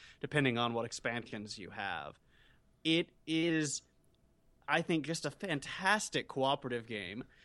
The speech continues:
and that it's enormously difficult to predict and enormously chaotic at times without feeling arbitrary. And it is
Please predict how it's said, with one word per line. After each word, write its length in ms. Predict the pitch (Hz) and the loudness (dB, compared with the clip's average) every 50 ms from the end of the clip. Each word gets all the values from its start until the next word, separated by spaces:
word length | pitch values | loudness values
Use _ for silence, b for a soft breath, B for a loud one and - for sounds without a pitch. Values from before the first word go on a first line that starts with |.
| b b | b b
and 180 | b 135 139 139 | b 0 2 4
that 200 | 143 139 135 131 | 4 4 4 4
it's 240 | 131 127 - - - | 2 -2 -2 -6 -2
enormously 880 | - 147 139 131 127 135 139 143 156 175 185 190 190 180 - 185 165 | 0 2 4 4 6 6 6 6 6 6 6 6 4 2 2 0 0
difficult 440 | 147 151 147 - 151 135 139 139 127 | 2 2 2 2 2 2 2 0 -2
to 60 | - | -2
predict 600 | - - - 139 120 - 131 123 123 123 - - - | -6 -4 -4 -2 0 0 0 2 2 0 -2 -4 0
and 180 | 135 135 127 120 | 2 2 4 4
enormously 640 | 123 123 120 123 131 147 156 175 165 - - 170 | 4 2 4 6 6 6 6 4 2 0 -4 -4
chaotic 560 | - - 160 156 143 123 120 120 123 123 120 | -4 0 2 4 6 6 6 6 4 2 2
at 140 | - 117 - | 0 -2 -2
times 420 | - - 120 113 101 101 113 113 - | -2 -4 -2 -2 -2 -2 -4 -2 2
without 300 | 131 139 143 165 160 - | 4 4 4 4 4 2
feeling 400 | - 170 160 151 143 135 127 113 | 4 6 6 6 6 6 4 6
arbitrary. 800 | 123 131 127 117 117 - - 113 98 95 87 85 92 127 151 b b b b b b b b b b _ - | 6 6 6 6 2 -4 -4 -6 -6 -4 -6 -4 -6 -6 -8 b b b b b b b b b b _ 0
And 420 | 143 147 143 139 139 139 135 131 - - - _ _ | 4 4 6 6 6 4 2 0 -4 -14 -20 _ _
it 280 | - 165 156 147 147 - - - | 2 6 6 6 6 4 0 0
is 320 | 156 143 139 127 117 135 | 2 2 2 2 0 -2